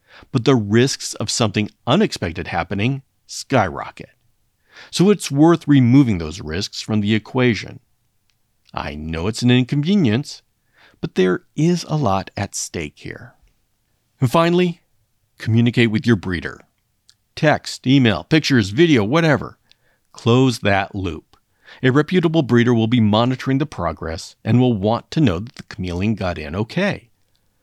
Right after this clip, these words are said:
Chameleon breeding is a difficult way to make money. Breeders do this as a business because they are accepting a paycheck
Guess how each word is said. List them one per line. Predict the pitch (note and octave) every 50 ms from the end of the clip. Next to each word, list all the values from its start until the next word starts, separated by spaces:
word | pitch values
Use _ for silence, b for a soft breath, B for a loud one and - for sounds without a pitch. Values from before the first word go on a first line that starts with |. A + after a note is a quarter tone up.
| _ _ _ _
Chameleon | - - F#2+ G#2 A#2 C3 C3+ B2+
breeding | G#2+ B2 B2+ C#3+ C#3+ B2+ B2+
is | C#3+ C3 C#3+
a | D#3+ D#3 B2+ G#2 _ _ _ _ _
difficult | G3+ F3+ - - - - D2+ D2+
way | D#2 D2+ D2
to | D2 D2+
make | D2+ E2 E2+ E2 -
money. | G2+ F#2 A2 D3 F3 - _ _ _ _ _ _ _ _ _ _ _
Breeders | - C3+ D3 D3 D3+ C3+ A#2 A#2+
do | A#2 D#3 F3 D#3+
this | A#2 A#2+ B2 -
as | B2 A#2+ A#2
a | A#2+
business | G#2+ C#3 F3+ D#3+ B2+ A2 A#2 -
because | - B2+ - C#3+ C3 A#2+
they | C#3 C3+
are | C3 B2+ C3
accepting | B2+ B2 - - - - D#3 D#3 - E3 C#3+ C3+
a | B2+ B2
paycheck | - - - F#3 G3 - - B2 B2 C#3 - -